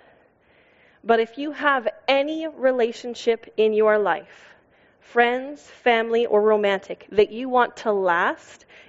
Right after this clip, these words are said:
and remain healthy, you need to learn how to manage conflict well. Disagreements in life are a guarantee.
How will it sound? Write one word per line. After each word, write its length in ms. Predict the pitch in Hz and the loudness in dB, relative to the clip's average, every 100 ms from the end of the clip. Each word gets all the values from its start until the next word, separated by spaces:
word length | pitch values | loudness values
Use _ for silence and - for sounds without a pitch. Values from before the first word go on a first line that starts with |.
| - | 0
and 180 | 214 208 | 0 2
remain 400 | 214 208 208 226 | 0 2 0 -2
healthy, 560 | 220 233 208 175 165 - _ _ _ _ - - - | 0 0 0 -6 -12 -16 _ _ _ _ -20 -20 -6
you 160 | 214 | -2
need 180 | 240 247 | 0 -2
to 120 | 262 | 0
learn 360 | 262 214 202 208 | 2 2 0 -2
how 120 | 208 | -2
to 80 | 208 | -2
manage 400 | 196 180 185 - | -2 -6 -8 -14
conflict 500 | - 165 - 156 - | -18 -16 -16 -18 -18
well. 140 | - - _ _ _ _ _ _ _ _ _ _ _ _ _ - - - - | -20 -20 _ _ _ _ _ _ _ _ _ _ _ _ _ -20 -20 -20 -2
Disagreements 800 | 226 294 349 269 285 277 285 - | 0 2 0 0 0 0 -2 0
in 240 | 247 240 | 0 2
life 400 | 214 196 202 - | 4 2 -2 -4
are 140 | - 202 | 2 2
a 60 | |
guarantee. 720 | 196 196 190 185 - 180 - | 2 -2 -4 -10 -10 -10 -10